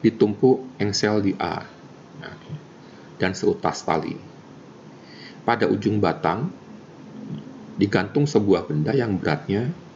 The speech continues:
tujuh ratus Newton. Bat-, eh, batang ini punya berat sendiri seratus Newton.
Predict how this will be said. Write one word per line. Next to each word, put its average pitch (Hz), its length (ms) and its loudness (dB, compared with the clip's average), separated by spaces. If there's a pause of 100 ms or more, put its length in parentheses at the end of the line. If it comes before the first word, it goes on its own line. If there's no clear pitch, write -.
(260)
tujuh - 200 -2
ratus - 560 -2 (200)
Newton. 78 580 -4 (1800)
Bat-, 95 400 2
eh, 101 400 6
batang 95 320 2
ini 123 160 2
punya 110 240 2
berat 92 320 -2
sendiri 90 400 0
seratus - 640 -2
Newton. 76 480 -2